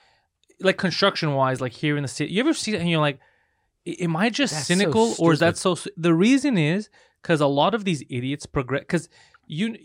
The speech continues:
Speaker 1: the way schooling is now. Remember how they used to complain about, like, standardized tests? I used to make fun of that. There's something true to that. There's something true to memorization and what you know and really being intelligent.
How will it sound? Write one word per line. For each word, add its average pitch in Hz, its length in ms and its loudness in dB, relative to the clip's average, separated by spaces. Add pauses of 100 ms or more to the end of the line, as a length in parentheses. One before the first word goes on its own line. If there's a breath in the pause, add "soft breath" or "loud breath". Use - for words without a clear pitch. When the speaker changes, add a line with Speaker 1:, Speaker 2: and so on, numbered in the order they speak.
(120)
Speaker 1:
the 165 140 0
way 208 140 4
schooling 202 540 0
is 156 160 0
now. 143 320 -2
Remember 294 300 2
how 208 300 0
they 156 120 2
used 165 160 -2
to - 40 -12
complain 147 380 -2
about, 131 160 0
like, 120 160 -4
standardized 139 540 0
tests? - 420 -4 (320)
I 151 40 0
used 143 100 -6
to - 60 -16
make 127 120 -4
fun 143 180 -2
of 190 120 0
that. - 60 -20 (380 soft breath)
There's 185 180 4
something 294 340 0
true 220 220 0
to 175 60 2
that. 123 200 0
There's 127 140 -6
something 208 360 -2
true 170 420 -2
to 135 380 -4 (640 soft breath)
memorization 160 880 2
and 143 140 0
what 156 280 0
you 165 80 2
know 151 400 4
and 135 220 0
really 160 240 6
being 143 240 0
intelligent. 131 600 -2